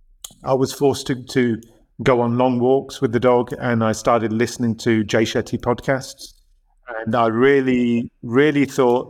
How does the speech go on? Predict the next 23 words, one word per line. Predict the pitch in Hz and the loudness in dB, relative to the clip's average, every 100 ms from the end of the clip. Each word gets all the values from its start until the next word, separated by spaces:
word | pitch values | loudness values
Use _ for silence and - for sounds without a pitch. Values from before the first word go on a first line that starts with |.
| - | -10
"What's | 123 139 143 | -2 0 0
the | - | -4
point | - 123 113 | -2 0 0
of | |
listening | 110 123 - 135 | 2 0 0 -4
to | 113 | -2
stupid | 101 - - 165 147 - 139 - - _ - | -4 -6 -2 0 0 2 0 0 -14 _ -10
trance | - 139 123 135 - | -2 0 0 -2 -6
music | 127 117 117 110 113 - | -2 2 2 2 -2 0
or | 120 113 - _ - | -2 -2 -6 _ 0
drum | 135 123 | 2 2
and | 117 | 2
bass | 117 117 - | 2 2 0
<laughs> | - | -2
music | 151 117 117 - - 190 170 - | -2 0 -4 -4 -8 -10 -6 0
on | 135 | 0
a | 123 | 2
walk?" | 113 117 131 143 147 131 | 2 2 2 -2 -8 -2
Um, | 123 117 113 131 - - - - - | -2 -2 -4 -10 -16 -20 -20 -18 -10
so | 113 135 | 0 2
I | 135 | 2
started | 135 180 175 170 | 2 2 2 0
to, | - 139 120 | 0 0 0